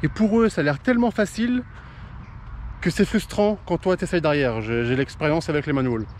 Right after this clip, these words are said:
Du coup, on va partir du principe que si moi j'y arrive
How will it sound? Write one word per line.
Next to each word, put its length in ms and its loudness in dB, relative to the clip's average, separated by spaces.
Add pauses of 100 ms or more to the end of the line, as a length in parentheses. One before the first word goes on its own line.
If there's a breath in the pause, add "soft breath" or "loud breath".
(160)
Du 220 2
coup, 340 2 (220)
on 100 0
va 100 4
partir 520 -4 (100)
du 120 -4
principe 680 -2
que 280 2 (100)
si 200 -6
moi 280 4
j'y 180 0
arrive 440 -2